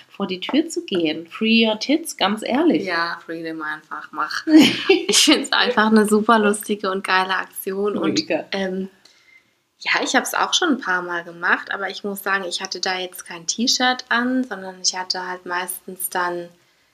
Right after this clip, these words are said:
Speaker 2: also so ein Top an und dann ein T-Shirt, also oder dann so ein Top, also so ein,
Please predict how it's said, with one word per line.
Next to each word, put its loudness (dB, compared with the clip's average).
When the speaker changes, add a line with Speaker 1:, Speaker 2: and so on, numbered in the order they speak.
Speaker 2:
also -4
so -12
ein -8
Top 2
an 0
und -6
dann -6
ein -20
T-Shirt, -2
also -4
oder -2
dann -8
so -8
ein -12
Top, -2
also -2
so -12
ein, -10